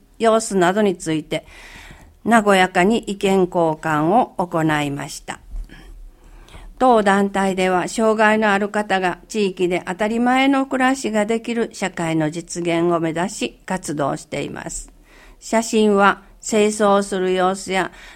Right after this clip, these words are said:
後の悩-、えー、暮らしの様子について和やかに意見交換をする写真です。障害の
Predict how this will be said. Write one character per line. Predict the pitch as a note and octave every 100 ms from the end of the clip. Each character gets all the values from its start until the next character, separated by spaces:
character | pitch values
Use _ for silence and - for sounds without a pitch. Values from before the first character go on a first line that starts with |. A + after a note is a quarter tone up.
| -
後 | G3+ G3+ G3+
の | G3+ F#3
悩-、 | G#3 G#3+ G#3+ G#3
え | F#3+ G3 F3 D#3+ D#3
ー、 |
暮 | - A3+
ら | A3 G#3+
し | G3+
の | F3+
様 | G3 G#3
子 | G#3
に | G#3 G3
つ | F#3+
い | F3+
て | F3 G#3 -
和 | F#3+ F3
や | E3 D#3+
か | F3+
に | F#3
意 | F3+
見 | F#3 F#3
交 | F3 F3 D#3+
換 | D#3 D#3
を | D3+
す | D#3 F#3+
る | A3+
写 | A3+ E3
真 | - C3+ A#2+
で | C#3
す。 | C#3+ - _ _ _ - - - - - -
障 | - D#4 E4+ F#4
害 | E4+ C#4
の | C4 B3+